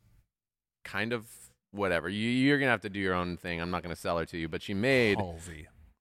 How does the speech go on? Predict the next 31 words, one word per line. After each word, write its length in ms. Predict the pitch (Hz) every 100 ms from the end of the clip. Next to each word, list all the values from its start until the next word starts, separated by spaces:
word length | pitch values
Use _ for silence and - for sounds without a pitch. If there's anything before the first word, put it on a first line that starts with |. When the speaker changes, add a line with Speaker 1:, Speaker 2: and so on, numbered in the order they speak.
| -
Speaker 1:
a 80 |
new 140 | 107 117
album 280 | 110 110 104
that 60 |
just 160 | 95 -
came 160 | 101
out, 260 | 90 87 85 _ _ _
and 460 | 95 90 87 80 -
Trent 280 | - 104 80
Reznor 320 | 90 101 92
helped 200 | 98 -
on 120 | 98
it, 120 | 107 -
and 100 | 87
it's 100 | 85
very 280 | 95 95
not 280 | 90 87 82 -
on 460 | 87 85 85 82 76 _ _ _ -
brand 320 | 87 90 90
for 140 | 98
her. 220 | 98 101 113
She's 180 | 98 95
normally, 420 | 90 87 87 82
Speaker 2:
Mm-hmm. 320 | 80 78 76
Speaker 1:
uh, 20 | 82 _ - _ _ _ _ _ _ _ -
I 120 | 50 73
don't 200 | 73 76
know, 160 | 80
somewhere 360 | - 85 80 78
between 340 | 78 87 82
a 80 | 76